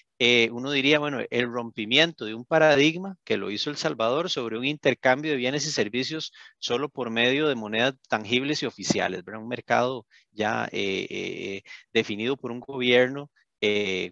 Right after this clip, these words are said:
con, con este tipo de, de moneda. Eh, también posiblemente se va a contar muy pronto con una legislación. Est-, et-, estas situaciones va a acelerar el requerimiento de una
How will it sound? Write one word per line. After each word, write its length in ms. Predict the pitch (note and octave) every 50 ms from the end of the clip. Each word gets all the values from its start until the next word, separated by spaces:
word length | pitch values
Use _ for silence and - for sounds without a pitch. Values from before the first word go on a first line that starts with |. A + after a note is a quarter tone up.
| - _ _
con, 380 | _ - A#2 A#2 B2 C3 B2+ - _
con 220 | - A2 G#2 G#2+
este 240 | G#2+ G#2+ - - B2
tipo 400 | - B2 A2+ - _ C3 A#2+ A2+
de, 320 | G#2+ G#2+ A2 A2+ A2+ - _
de 120 | _ A2 G#2
moneda. 440 | G2 F#2+ F#2+ F#2+ F#2 F#2+ F#2 F#2 - - - - - - _ _ _ _ _
Eh, 260 | B2+ A#2+ A#2 A2+ A2+
también 420 | - - A2+ G2+ G2+ A#2 A#2+ C3 C#3
posiblemente 640 | - C#3+ - C3+ C3 C3+ C3+ C#3+ D3 D3 - D#3
se 100 | - C3+
va 100 | A2 A2+
a 40 | -
contar 380 | - D3 C3 - - C3 C3+
muy 120 | C#3+ C#3 C#3+
pronto 400 | - - C3+ C3+ C#3 - D#3 D3
con 320 | _ _ A2+ G#2+ G#2 G#2
una 160 | A2 A#2 C3+ D3
legislación. 720 | D3+ D3 C#3 B2+ A#2 G#2 G2 F#2+ - - C#3+ D#3+ F3 E3 B2
Est-, 200 | A2+ - - - -
et-, 180 | A#2+ A#2 - _ _
estas 300 | - B2+ C3 - - E3+
situaciones 540 | C#3 C#3+ - - A2 - - C3+ D3 D#3+ D3
va 140 | A2 - A#2
a 20 |
acelerar 640 | B2 - - E3 B2+ G2+ F#2+ F#2+ A2+ B2 C#3+ C#3+ D#3+ - _ _ _ _ _ _ _ _
el 160 | - B2 A#2
requerimiento 540 | A2 G#2 - A2 G#2+ G2+ G#2 G#2+ A2 - C#3
de 80 | C3+ C3
una 240 | C3+ C#3 C#3+ C3